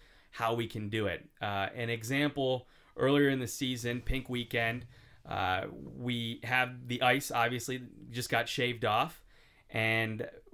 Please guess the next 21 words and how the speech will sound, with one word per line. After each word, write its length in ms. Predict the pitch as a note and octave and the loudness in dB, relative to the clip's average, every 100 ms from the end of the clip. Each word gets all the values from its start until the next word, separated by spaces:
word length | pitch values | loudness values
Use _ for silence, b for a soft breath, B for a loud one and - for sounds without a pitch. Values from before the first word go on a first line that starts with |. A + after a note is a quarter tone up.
| - - | -18 -8
it's 200 | B2 A#2 | -6 -2
sitting 480 | - D#3 C3 A#2+ A#2+ | 2 2 2 0 -4
in 120 | A#2 A2+ | -4 -2
the, 220 | A2+ A#2+ | -2 -2
the 100 | B2+ | 2
loading 320 | D3 F#3+ C3 | 4 4 2
dock. 320 | G#2 E2 - - | 0 -6 -10 -12
Took 140 | - G2+ | -10 -8
a 20 | |
couple 260 | - A#2 A#2+ | -4 -6 0
pictures 480 | C3 A#2 C3 A2+ | 0 0 -4 -2
of 240 | A#2+ A#2 A#2+ | 0 2 4
it. 240 | A#2+ B2 | 2 2
Fans 320 | A#2 A#2 B2+ | 0 0 0
loved 280 | A#2+ A#2+ A2+ | 0 0 2
it. 200 | C3 C#3+ b b b | -2 -2 b b b
One 160 | - D#3+ | 2 6
of 60 | |
our 140 | D#3+ D3 | 6 4
fans 520 | - F#3 F3 C#3 C3 | 0 0 4 2 0
suggested 840 | C3 A2 B2+ A#2 - B2+ A#2 A#2+ | -6 0 2 2 0 2 2 2